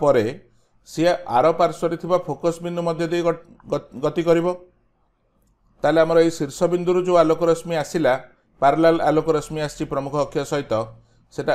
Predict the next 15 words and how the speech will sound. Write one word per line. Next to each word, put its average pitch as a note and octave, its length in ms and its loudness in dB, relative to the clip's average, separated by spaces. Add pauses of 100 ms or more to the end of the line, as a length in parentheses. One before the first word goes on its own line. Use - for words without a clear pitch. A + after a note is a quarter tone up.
ଏଇଠୁ E3+ 360 -2
ରିଫ୍ରାକ୍ଟ E3 540 0
ହେଇ C3 180 -2 (340)
ବା C3 120 -4
ପ୍ରତିସୃତ F3 540 -4 (100)
ହେଇ C3+ 180 -2 (540)
ଆର C3 200 0
ପଟେ D3+ 220 -4
ଥିବା D#3 220 -4
ଫୋକସ୍ C#3+ 400 -6
ବିନ୍ଦୁ C3 200 -6
ମଧ୍ୟ A#2 260 -4
ଦେଇ E3 140 -2
ଗତି D3 240 -2
କଲା। F2+ 200 -10